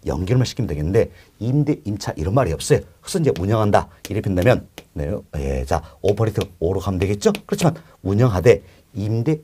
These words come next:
임차 이런 말이 들어가면 어떻습니까? 리스 L로 간다는 거예요. L로 간다. 이렇게 보시면 되겠습니다. 자, 이제 다음은 이제 또,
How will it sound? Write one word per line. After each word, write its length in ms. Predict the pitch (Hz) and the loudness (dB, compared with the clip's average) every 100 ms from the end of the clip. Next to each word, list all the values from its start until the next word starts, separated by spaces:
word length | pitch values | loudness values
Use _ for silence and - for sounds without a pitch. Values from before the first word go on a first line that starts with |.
| _ - | _ -8
임차 500 | 92 92 - 101 - _ | -6 -6 -4 -4 -6 _
이런 200 | - 98 | -6 -4
말이 120 | 104 87 | -2 -2
들어가면 280 | 131 - - | -4 -4 -6
어떻습니까? 420 | 76 85 - 71 - | -8 -6 -8 -12 -8
리스 440 | 87 104 - - - _ - | -2 -2 0 -4 -4 _ -12
L로 340 | 73 85 101 | -6 -4 -4
간다는 400 | - 69 73 73 | -6 -6 -4 -4
거예요. 520 | 71 67 - 220 - - | -4 -4 0 0 0 -4
L로 260 | 73 71 73 | -4 -2 -2
간다. 460 | 67 65 71 73 - - - | -4 -4 -2 -4 -6 -14 -8
이렇게 340 | 80 - 160 - - | -6 -2 -4 -6 -14
보시면 320 | 80 71 73 | -10 -8 -8
되겠습니다. 800 | 64 62 - 60 53 - 147 190 - _ - | -10 -12 -12 -12 -12 -4 -2 -2 -6 _ 0
자, 200 | 101 - - - _ _ | 0 0 -10 -20 _ _
이제 120 | 67 | -2
다음은 220 | 104 110 - - - | 2 2 2 -14 -12
이제 140 | 69 60 | -12 -8
또, 260 | 65 165 | -2 0